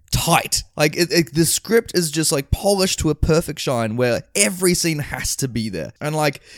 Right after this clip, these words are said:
it's just, it's so well paced and just, he goes on this bloody mission. It doesn't take much time to set it up. You just know Snake's a bad bloke and he has to be plopped in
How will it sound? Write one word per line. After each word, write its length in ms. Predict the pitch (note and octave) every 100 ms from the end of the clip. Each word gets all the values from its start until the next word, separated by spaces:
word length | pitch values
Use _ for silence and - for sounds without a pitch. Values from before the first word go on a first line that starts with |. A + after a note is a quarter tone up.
| - -
it's 160 | E3
just, 260 | F#3 E3+ -
it's 140 | D#3
so 360 | - - - A3+
well 280 | G#3 F#3+ E3+
paced 580 | D3+ C3 B2 - - - - -
and 240 | C#3+ C#3+
just, 240 | C#3 C#3+ -
he 140 | E3
goes 340 | C#3+ F#3 G#3+
on 60 | F#3+
this 160 | D3+ -
bloody 420 | - F#3 G3 F#3
mission. 400 | D#3 C#3+ D#3 D3+
It 140 | C#3
doesn't 220 | F3 F#3
take 140 | F#3+ F3+
much 160 | D#3
time 200 | - D3
to 40 | C#3
set 220 | - B2+
it 100 | A#2
up. 200 | A2 A2 - -
You 100 | D3
just 220 | C#3+ D#3 D#3
know 100 | C#3+
Snake's 340 | - D3 -
a 60 | B2
bad 360 | A2+ D#3+ E3
bloke 320 | B2+ B2 B2 -
and 120 | A#2+
he 80 | A#2
has 140 | A#2
to 80 | A#2+
be 140 | A2+
plopped 380 | A2 C#3+ C#3+ -
in 260 | A#2 A2